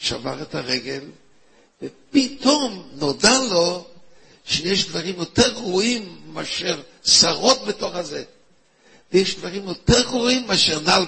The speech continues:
פה ונעל שם. נודע לו הדבר. אוכל לא ידע דובו. אז מה הוא עשה? התיק נסגר מחוסר עניין. אתה רוצה לשמוע לה?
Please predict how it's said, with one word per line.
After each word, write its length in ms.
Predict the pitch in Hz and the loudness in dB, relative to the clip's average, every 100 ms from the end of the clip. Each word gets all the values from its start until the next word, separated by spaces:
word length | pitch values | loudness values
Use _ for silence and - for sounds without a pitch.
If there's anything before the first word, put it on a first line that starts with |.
| 170 | -4
פה 100 | 170 | -8
ונעל 320 | 165 160 156 | -6 -6 -6
שם. 120 | - 147 | -10 -12
נודע 360 | 147 147 196 254 | -8 -6 -6 -6
לו 120 | 247 | -6
הדבר. 480 | 226 220 220 185 160 _ - _ _ _ - | -6 -6 -6 -8 -12 _ -20 _ _ _ 2
אוכל 280 | 220 185 202 | 2 2 -4
לא 200 | 202 220 | -2 -2
ידע 200 | 208 208 | 0 0
דובו. 560 | 196 208 202 196 196 - - - _ _ _ _ _ | 2 -2 -2 -6 -8 -20 -20 -20 _ _ _ _ _
אז 140 | 120 131 | -8 -8
מה 140 | 143 | -6
הוא 200 | 147 160 | -6 -4
עשה? 380 | 160 165 151 151 - - - - _ _ _ - | -2 -2 -4 -10 -14 -20 -20 -20 _ _ _ -18
התיק 540 | 107 _ - 165 - - | -18 _ -6 -6 -6 -14
נסגר 520 | 127 - 127 135 160 190 | -10 -10 -10 -12 -12 -16
מחוסר 480 | 147 151 143 151 | -14 -8 -8 -8
עניין. 260 | 147 143 143 | -12 -14 -14
אתה 640 | - _ _ _ _ - | -16 _ _ _ _ -20
רוצה 120 | - - | -10 -6
לשמוע 300 | 135 123 143 | -6 -6 -8
לה? 240 | 190 | -8